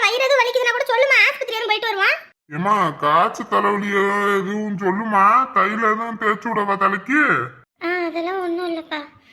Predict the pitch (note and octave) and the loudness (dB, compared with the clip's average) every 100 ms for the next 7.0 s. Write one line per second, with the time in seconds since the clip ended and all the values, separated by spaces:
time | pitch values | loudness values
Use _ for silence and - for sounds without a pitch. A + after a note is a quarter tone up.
0 | _ _ - D#4 - E4+ D#4+ E4+ E4+ E4 | _ _ -14 -14 -10 -8 -4 -4 -6 -8
1 | E4 D#4 D#4+ D4+ D4+ D#4 _ _ _ _ | -8 -10 -10 -8 -10 -12 _ _ _ _
2 | F4 D#4+ D4+ - E4 F4 F#4 F4+ F4 D4+ | -8 -8 -8 -8 -6 -4 -4 -4 -2 -4
3 | D4 C#4+ C#4+ F4 F4 E4+ D#4 D4+ - - | -6 -8 -8 -6 -4 -4 -6 -10 -16 -12
4 | G#3+ G3 G#3 G3 G3+ A#3 C4 B3 C4+ C4 | -8 -6 -2 0 0 -2 -4 -4 -4 -2
5 | A3+ F#3+ B3+ C#4 C4 A#3+ A3 - G3 G3+ | 2 2 2 -2 -6 -4 -4 0 2 4
6 | C4 D4+ - - _ E4+ F4+ F#4 - | 4 0 -8 -20 _ -10 -8 -8 -6